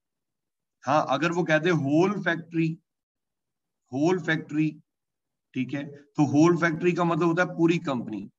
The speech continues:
खाली factory लिखा हुआ है मतलब production function।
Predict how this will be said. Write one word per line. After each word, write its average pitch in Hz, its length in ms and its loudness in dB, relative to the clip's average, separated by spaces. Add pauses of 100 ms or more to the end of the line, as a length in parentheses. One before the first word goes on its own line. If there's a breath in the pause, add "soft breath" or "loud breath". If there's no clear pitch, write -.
खाली 156 360 0
factory 175 440 -2
लिखा 180 260 -2
हुआ 180 240 0
है 190 60 -4 (180)
मतलब 160 360 -4 (120)
production 143 460 -4
function। 104 320 -10